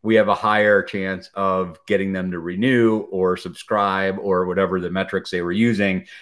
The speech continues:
That's how they were making the business case for it. But they never really truly called that their community. It was more just like a audience, I guess, more than anything. But it truly was,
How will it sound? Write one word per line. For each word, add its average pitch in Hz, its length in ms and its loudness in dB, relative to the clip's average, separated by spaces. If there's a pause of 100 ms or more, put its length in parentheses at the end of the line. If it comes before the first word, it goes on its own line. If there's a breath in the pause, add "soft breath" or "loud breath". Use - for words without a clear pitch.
(160 loud breath)
That's 113 240 4
how 113 100 4
they 101 120 6
were 98 120 4
making 92 300 -4
the 76 60 -8
business 95 420 -4
case 82 260 -6
for 85 260 -2
it. 80 140 -4
But 98 140 -2
they 143 60 2
never 170 280 6
really 101 320 2
truly 90 360 -4
called 90 280 -4
that 80 220 -6
their 82 120 -6
community. 90 580 -2
It - 100 -16
was 82 140 -18
more 90 240 -4
just 85 320 -8
like 82 360 -6
a 82 400 -8 (1300)
audience, 85 540 -2
I 82 100 -2
guess, 80 440 -6
more 85 200 -2
than 85 100 -4
anything. 85 600 -4
But 95 320 6
it 101 260 -2
truly 117 420 4
was, 95 680 4